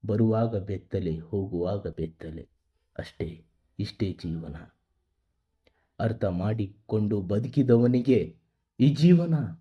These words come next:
ಬಹಳ ಸುಂದರ. ಸರಳತೆಯಲ್ಲಿಯೇ ಸುಂದರತೆ ಕಾಣುವಂತಹ ವ್ಯಕ್ತಿಯ ಜೊತೆಗೆ ಆದಷ್ಟು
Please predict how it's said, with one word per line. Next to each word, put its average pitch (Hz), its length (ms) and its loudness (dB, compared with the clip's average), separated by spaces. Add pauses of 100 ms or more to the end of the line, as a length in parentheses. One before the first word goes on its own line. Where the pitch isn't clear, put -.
(120)
ಬಹಳ 139 440 -2
ಸುಂದರ. 117 560 0 (1200)
ಸರಳತೆಯಲ್ಲಿಯೇ 120 1040 6
ಸುಂದರತೆ 110 880 0 (280)
ಕಾಣುವಂತಹ 117 840 2
ವ್ಯಕ್ತಿಯ 110 640 0
ಜೊತೆಗೆ 101 580 -4 (260)
ಆದಷ್ಟು 117 680 -2